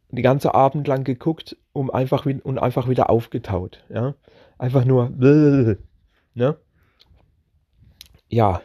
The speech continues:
das waren noch die gute alte Wintertage. Sowas gibt's heute gar nicht mehr. Teilweise muss man ja wirklich seine Kinder erklären, was Schnee ist, weil sie's gar nicht wissen, weil sie's gar nicht kennen. So auf die Art,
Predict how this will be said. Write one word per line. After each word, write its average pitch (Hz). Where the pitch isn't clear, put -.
das 131
waren 131
noch 135
die -
gute 151
alte 123
Wintertage. 127
Sowas 127
gibt's -
heute 131
gar 123
nicht 120
mehr. 78
Teilweise 131
muss 131
man 120
ja 110
wirklich 127
seine 110
Kinder 151
erklären, 123
was 117
Schnee 139
ist, 143
weil 117
sie's 113
gar 101
nicht 98
wissen, 156
weil 117
sie's 110
gar 92
nicht 90
kennen. 143
So 143
auf 117
die 127
Art, 113